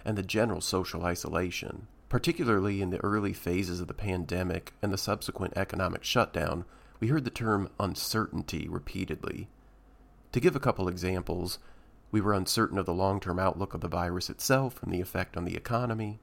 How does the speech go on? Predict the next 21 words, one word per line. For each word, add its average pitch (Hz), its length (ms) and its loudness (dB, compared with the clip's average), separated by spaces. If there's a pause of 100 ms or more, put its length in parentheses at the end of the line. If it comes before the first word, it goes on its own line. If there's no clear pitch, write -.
(520)
We 104 120 -2
were 95 100 2
uncertain 92 500 2
of 85 100 -4
how 90 180 0
effective 92 480 -4
something 90 360 -2
like 85 220 -4
wiping 90 380 0
down 92 220 2
our 90 60 0
groceries 101 720 -2
could 92 240 -6
be 104 240 0
towards 87 340 -4
stopping 92 440 -2
the 90 80 -4
spread - 280 -4
of 71 80 -4
the - 60 -2
virus. 101 640 0